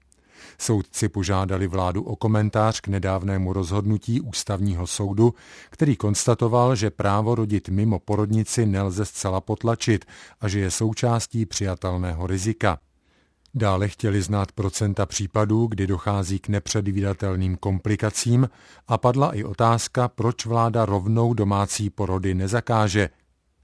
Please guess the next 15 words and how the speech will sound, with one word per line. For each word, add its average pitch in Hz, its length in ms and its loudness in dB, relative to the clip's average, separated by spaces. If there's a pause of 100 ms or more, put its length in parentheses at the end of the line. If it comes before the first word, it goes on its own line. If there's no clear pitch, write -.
když 98 280 -6
je 92 80 -2
považuje 95 540 -2
za 90 140 -6
nebezpečné. 92 840 -4 (800)
Není 117 280 4
to 131 140 0
totiž 131 300 -2
poprvé, 117 560 0
když 92 200 -2
Štrasburský 98 760 -4
soud 107 380 0
domácí 98 580 -2
porody 92 440 -2
řeší. 90 560 -4